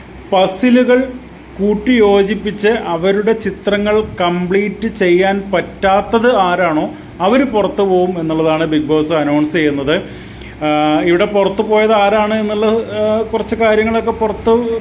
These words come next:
പറഞ്ഞ് കേൾക്കുന്നുണ്ട്. നോറയാണോ പുറത്തു പോയിട്ടുണ്ടാവുക?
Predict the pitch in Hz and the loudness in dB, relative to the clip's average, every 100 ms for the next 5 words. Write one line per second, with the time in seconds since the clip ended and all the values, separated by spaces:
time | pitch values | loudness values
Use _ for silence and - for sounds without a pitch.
0 | - 214 214 233 226 220 240 233 196 214 | -2 0 0 2 2 2 2 2 0 -2
1 | - - 185 170 175 185 208 202 190 202 | -4 -10 -4 0 2 2 2 2 2 2
2 | 165 127 - - 160 156 180 180 170 175 | 0 -2 -10 -6 -4 -2 0 0 0 0
3 | 170 180 - - | 0 0 -4 -12